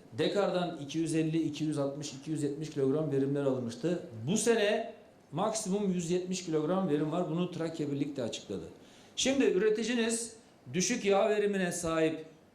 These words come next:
bir hasat yapıyor. Verimi düşük ve fiyatlar piyasa fiyatlarından ton başına iki yüz lira düşük. Bu nasıl bir tarım politikası?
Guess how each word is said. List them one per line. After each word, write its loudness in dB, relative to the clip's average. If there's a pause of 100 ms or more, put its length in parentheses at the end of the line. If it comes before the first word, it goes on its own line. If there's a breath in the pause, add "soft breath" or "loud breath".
(880)
bir 2 (160)
hasat -2
yapıyor. 4 (880 loud breath)
Verimi 2
düşük 0 (440)
ve 2 (180)
fiyatlar 0 (280)
piyasa 2
fiyatlarından -2 (540 loud breath)
ton 0
başına 0
iki -6
yüz 0
lira 0
düşük. -6 (680 loud breath)
Bu 0
nasıl 0
bir -2
tarım -2
politikası? -10